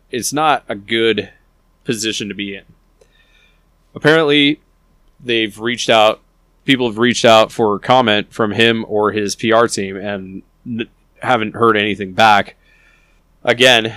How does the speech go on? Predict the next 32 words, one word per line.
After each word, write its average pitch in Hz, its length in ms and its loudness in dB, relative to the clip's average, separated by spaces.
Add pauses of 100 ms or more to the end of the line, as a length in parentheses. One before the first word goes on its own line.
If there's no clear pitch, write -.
not 123 200 2
necessarily 139 680 2
a 127 80 2
good 127 200 2
look. 123 340 4
It - 20 -16
doesn't 113 240 0
mean 113 240 -2
he's 101 140 -6
guilty 117 480 0
of 98 80 -2
anything, 101 500 -4
but 110 120 0
it 104 120 -2
does 117 560 -2 (680)
tend 143 300 -2
to 131 80 -2
lead 120 320 -2
one 113 280 0
to 107 100 -8
believe 104 480 -4
that 107 140 -6
there's 107 260 -4
something 110 440 -4
to 98 480 -8 (720)
be 120 140 0
ashamed 117 460 -2
of, 95 380 -6
something 107 380 -8
to 98 360 -6 (460)
try 107 340 2
to 98 560 -8